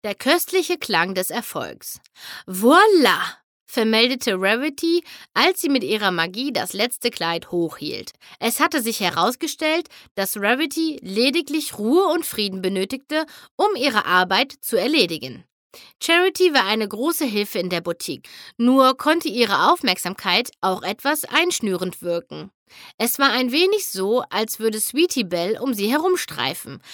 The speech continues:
aber Rarity konnte schließlich nichts dafür, wenn jüngere Ponys zu ihr aufschauten. Das brachte es mit sich, wenn man angehimmelt wird. "Opal, sind Sie nicht spektakulär geworden?"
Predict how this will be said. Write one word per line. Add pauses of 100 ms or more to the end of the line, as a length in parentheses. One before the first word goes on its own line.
(200)
aber
Rarity
konnte
schließlich
nichts
dafür, (300)
wenn
jüngere
Ponys
zu
ihr
aufschauten. (560)
Das
brachte
es
mit
sich,
wenn
man
angehimmelt
wird. (380)
"Opal, (180)
sind
Sie
nicht
spektakulär
geworden?"